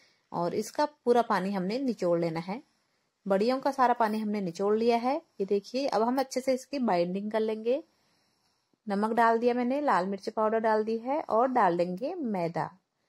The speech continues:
इससे अच्छे से बाइंडिंग करेंगे तो हमारा, जो हम इसको भूनेंगे तो तेल बहुत ही कम लगने वाला है, वरना तेल बहुत ज़्यादा सोख लेती है बड़ियाँ। तो इसको हमने भून लेना है, लो टू मीडियम फ्लेम पे इसको सुनहरा होने तक भून लेंगे। ये देखिए,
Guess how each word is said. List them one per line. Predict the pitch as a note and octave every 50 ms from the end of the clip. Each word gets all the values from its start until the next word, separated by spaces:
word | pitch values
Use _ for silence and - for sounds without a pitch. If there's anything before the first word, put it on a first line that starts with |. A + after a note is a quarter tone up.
| _ _ _ -
इससे | A3 - - - C4+
अच्छे | C4+ B3 B3 - G#3+
से | G3+ -
बाइंडिंग | G#3 F#3+ E3 E3 F3 F#3+ A3 A3 A#3
करेंगे | A#3 A3+ A3+ A3+ A3 A3+ A#3
तो | A3+ - A#3+
हमारा, | A#3+ A3 G#3 F#3+ G3 B3 D#4+ - - _ _ _ _ _ - - _ _ _ _ _ _
जो | - G3+
हम | G#3 G#3 G#3+
इसको | G#3+ G#3+ - - A3 G3+
भूनेंगे | F#3+ F#3 F#3+ G3 G#3+ A3 A3 A#3 C4+
तो | - - -
तेल | - - G#3 G3 G3+ A3+ C#4 C#4+ -
बहुत | A3 G#3 F#3+ F3 -
ही | A#3+ B3+
कम | - - G#3 G3 G3
लगने | F#3 F3 F3+ F3+ F3+
वाला | F3 E3 D#3 D3
है, | D#3 F3 E3+ - - -
वरना | F#3 G3 G3+ A3 A#3
तेल | A3+ - G#3 G#3 A3 G#3
बहुत | G3 F#3 G3 F#3+ F#3+
ज़्यादा | F#3+ F3+ G#3 G#3+
सोख | - - A#3 A3+ -
लेती | A3+ A3+ A3 A3+
है | A3
बड़ियाँ। | G#3+ A3 G#3+ G#3 G#3+ B3+ - _ _ _ _ _ _ _ _ _ _ _ _ _ _ _ _ _ _ _ -
तो | F3+ E3+
इसको | F3 F#3 - - A3+
हमने | A3+ A3+ A#3 B3+
भून | A#3+ A3+ A3 A3 A3+
लेना | A3+ A3 A3 A3
है, | A3 A3 B3 D#4+ - _ _ _ _ _ - - - _ _ _ _ _ _ _ _ _
लो | - G3 G3+
टू | F#3+ A3 A3+
मीडियम | A3 A3 G#3+ G3+ A3+ A#3 A3+
फ्लेम | - - A3+ A3 A3
पे | A3 A#3
इसको | A#3 A#3 - - C4 D4 E4+ E4+
सुनहरा | - - G3+ G3 G3 F#3+ F#3
होने | F#3 F#3 F3+ F3
तक | E3+ E3+ D#3+
भून | E3+ E3 F3+ G3+ A3
लेंगे। | A3+ A#3 A3+ A3+ A3 B3+ D4
ये | E4 D4+ A#3 G3+
देखिए, | F#3+ F3+ F3+ - - A#3+ C#4